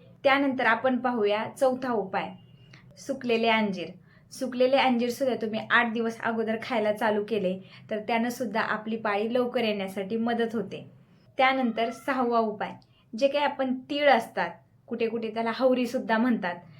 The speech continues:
हे तीळ जर तुम्ही सात आठ दिवस अगोदर खायला चालू केलं तर त्यानंसुद्धा पाळी आपली लवकर येण्यासाठी मदत होते.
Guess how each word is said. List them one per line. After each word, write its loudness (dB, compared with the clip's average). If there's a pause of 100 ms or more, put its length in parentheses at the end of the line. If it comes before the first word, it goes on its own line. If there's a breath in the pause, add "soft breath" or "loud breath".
(260 loud breath)
हे 6 (200)
तीळ 2 (460 loud breath)
जर 4
तुम्ही 2
सात 2
आठ 2
दिवस 0
अगोदर 0
खायला 0
चालू 0
केलं -4 (320 loud breath)
तर -4 (100)
त्यानंसुद्धा -2
पाळी 0
आपली -2
लवकर 4
येण्यासाठी -2
मदत 0
होते. -4